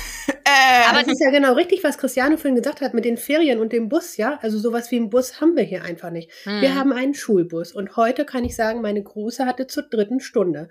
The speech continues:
Speaker 1: Mhm.
Speaker 3: Aber es fährt nur montags, mittwochs und freitags ein Bus zur zweiten Stunde. Ansonsten fährt nur einer zur ersten Stunde.
Speaker 1: Ui.
Speaker 3: Das heißt, ein Teenager, der zur dritten Stunde Schule an einem Dienstag hat, muss entweder zur ersten Stunde mit dem Bus fahren oder
Speaker 1: Mhm.
Speaker 3: bei diesem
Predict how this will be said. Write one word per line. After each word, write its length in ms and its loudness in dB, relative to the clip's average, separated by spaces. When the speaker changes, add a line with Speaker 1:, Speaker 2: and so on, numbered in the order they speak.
Speaker 1:
Mhm. 260 -4
Speaker 3:
Aber 160 2
es 160 -4
fährt 340 -2
nur 320 2
montags, 520 2
mittwochs 440 -4
und 140 -4
freitags 540 -4
ein 120 -2
Bus 220 -2
zur 140 -2
zweiten 360 -4
Stunde. 380 -8
Ansonsten 440 -4
fährt 280 -2
nur 360 4
einer 220 -4
zur 220 -8
ersten 380 -6
Stunde. 320 -6
Speaker 1:
Ui. 240 -6
Speaker 3:
Das 160 0
heißt, 300 0
ein 140 -2
Teenager, 420 0
der 140 4
zur 160 0
dritten 400 -2
Stunde 320 0
Schule 320 0
an 120 -4
einem 220 -6
Dienstag 720 0
hat, 180 -2
muss 200 4
entweder 400 2
zur 200 -10
ersten 400 -2
Stunde 300 0
mit 100 0
dem 180 0
Bus 200 -4
fahren 300 -2
oder 240 2
Speaker 1:
Mhm. 40 -6
Speaker 3:
bei 140 0
diesem 420 -4